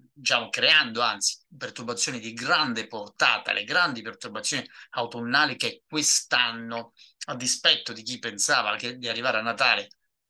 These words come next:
sempre con lo stesso tempo, stanno, eh, giungendo nel periodo che le, che è deputato a ciò, cioè a metà ottobre, e vedrete anche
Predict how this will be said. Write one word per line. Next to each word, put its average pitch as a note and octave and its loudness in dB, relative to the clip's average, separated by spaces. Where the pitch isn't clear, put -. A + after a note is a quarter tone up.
sempre B2 0
con A#2 -6
lo A#2 -2
stesso - -2
tempo, G#2+ 0
stanno, C#3 0
eh, A2+ -6
giungendo G#2+ 0
nel F#3 -6
periodo A#2 -4
che C3 -2
le, A#2 0
che C3+ 0
è C3 -2
deputato B2+ 0
a - -6
ciò, G#2 0
cioè B2+ -2
a G#2+ -6
metà A2 -8
ottobre, C#3 -4
e C#3+ 0
vedrete B2+ -2
anche B2 -2